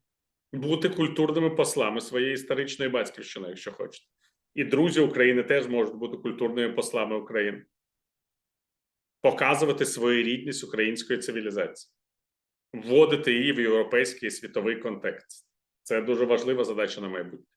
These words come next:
Показати, що українці — це не просто якась, е, випадкова група людей на російській околиці, які борються з Москвою,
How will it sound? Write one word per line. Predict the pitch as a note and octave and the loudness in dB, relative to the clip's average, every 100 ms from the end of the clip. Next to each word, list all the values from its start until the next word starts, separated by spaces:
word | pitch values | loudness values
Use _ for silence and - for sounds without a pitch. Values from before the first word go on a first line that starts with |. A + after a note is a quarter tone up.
| _ _ _ _ _ _ _ _ | _ _ _ _ _ _ _ _
Показати, | B2+ D3 C3+ D3+ C#3+ | 2 4 4 2 0
що | - B2+ | 2 0
українці — | B2+ C#3 C#3+ C3 | 4 2 2 -2
це | B2+ | -2
не | A#2+ | -2
просто | D3+ D3 D3+ A#2+ - _ _ | 2 2 0 -6 -8 _ _
якась, | C3 C3 C#3 - - | 0 4 2 2 -2
е, | B2+ B2+ A#2+ - _ | -2 -2 -6 -16 _
випадкова | D3+ D#3+ E3+ - F3+ D#3 B2 | 0 4 2 6 6 6 4
група | B2+ D#3 D#3+ C3 | 4 2 4 2
людей | B2+ C#3 C#3 | 4 4 4
на | B2 A#2+ A#2 A#2 | 4 0 0 0
російській | B2 - B2 - B2+ | -2 -4 -8 -2 -2
околиці, | - F3 E3 - A#2 | 0 0 0 0 -2
які | - A#2+ | -2 -2
борються | B2+ B2+ B2+ A#2 | 2 2 0 -6
з | |
Москвою, | A#2 A#2 - C3+ D3 C#3 | -6 -8 0 4 4 2